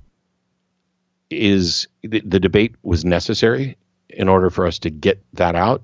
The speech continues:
even though the debate topic didn't really get addressed a lot by either of us. I mean, the topic was, "Did Jesus rise from the dead?" And he presented, the bulk of his argument was completely irrelevant. But this idea that,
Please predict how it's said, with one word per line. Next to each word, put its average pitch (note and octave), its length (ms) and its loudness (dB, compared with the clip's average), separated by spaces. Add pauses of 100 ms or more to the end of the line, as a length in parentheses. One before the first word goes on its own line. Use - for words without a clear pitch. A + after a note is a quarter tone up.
(160)
even G#2 300 2
though F#2+ 320 4
the F2 200 -6
debate F#2 420 -4
topic - 520 -4 (160)
didn't - 260 0
really C3 220 4
get A2+ 160 4
addressed G#2 360 0
a E2+ 60 -2
lot D2+ 240 -8
by F2 160 2
either G#2 360 -2
of C2 140 -10
us. - 200 -14 (460)
I - 40 -12
mean, E2+ 140 -4
the E2+ 60 0
topic A#2 400 -2
was, E2+ 300 -6 (260)
"Did G2+ 180 0
Jesus F2+ 360 -2
rise E2+ 220 2
from E2 140 -12
the D2 80 -10
dead?" D#2 380 0 (520)
And E2 160 -2
he A2 120 2
presented, E2 600 -2 (920)
the F2 140 -2
bulk A2+ 280 0
of F2 80 -4
his D#2+ 140 -6
argument E2 320 -6
was - 100 -12
completely F#2 400 0
irrelevant. E2 760 -2 (320)
But F#2 280 0
this G2 220 2
idea F#2+ 680 0 (1000)
that, E2 400 0